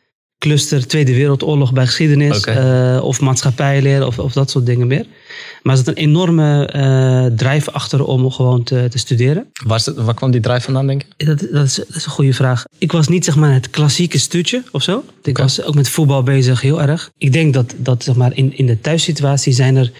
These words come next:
Speaker 1: heel veel incentives gegeven, positieve incentives tot, tot leren. Ehm, en, en, eh, en ik heb ook oudere broers en, eh, een zus die, eh,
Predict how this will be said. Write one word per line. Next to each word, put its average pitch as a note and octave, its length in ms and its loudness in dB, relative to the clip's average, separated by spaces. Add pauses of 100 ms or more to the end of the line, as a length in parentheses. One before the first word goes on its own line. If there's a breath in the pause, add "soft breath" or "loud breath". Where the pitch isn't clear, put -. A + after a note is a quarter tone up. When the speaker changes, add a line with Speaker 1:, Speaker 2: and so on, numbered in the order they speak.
(560 loud breath)
Speaker 1:
heel E3 440 2
veel C#3+ 220 0
incentives D3 720 0
gegeven, D3 520 0
positieve D#3 480 0
incentives C#3 580 0
tot, C3 240 -2
tot A#2+ 200 -2
leren. D#3 320 0 (720)
Ehm, B2 920 2 (640)
en, B2+ 260 0
en, B2 320 0
eh, A#2+ 440 2
en B2+ 120 2
ik A#2+ 100 -2
heb B2+ 120 2
ook C3 160 0
oudere B2 340 0
broers C#3 380 2
en, A#2+ 320 0
eh, C3+ 160 -2
een B2 100 2
zus C3+ 280 0
die, B2 300 2
eh, B2 80 2